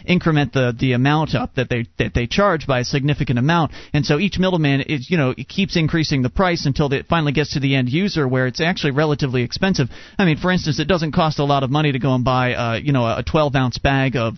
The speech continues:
unrolled tobacco, but try buying twelve ounces of marijuana and see what you're gonna pay. I mean, you're talking about hundreds and hundreds of dollars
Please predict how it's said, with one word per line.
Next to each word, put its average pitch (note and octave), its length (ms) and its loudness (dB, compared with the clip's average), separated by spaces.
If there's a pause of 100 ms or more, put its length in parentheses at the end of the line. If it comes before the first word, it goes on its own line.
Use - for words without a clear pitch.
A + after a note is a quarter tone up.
unrolled C#3 440 2
tobacco, B2 580 0 (260)
but C3 280 2
try F#3 180 2
buying D#3 240 2
twelve D#3 260 2
ounces C#3 300 0
of C3 80 0
marijuana C3 640 2
and A#2 100 -4
see C3 200 0
what A#2+ 160 0
you're A#2+ 80 -4
gonna A2+ 180 -2
pay. G#2 240 0
I A2+ 60 -2
mean, B2 160 2
you're D3+ 80 2
talking C#3 340 0
about A#2+ 200 0
hundreds C#3 360 0
and B2 100 -2
hundreds C3 300 0
of G#2 140 -12
dollars D3+ 500 0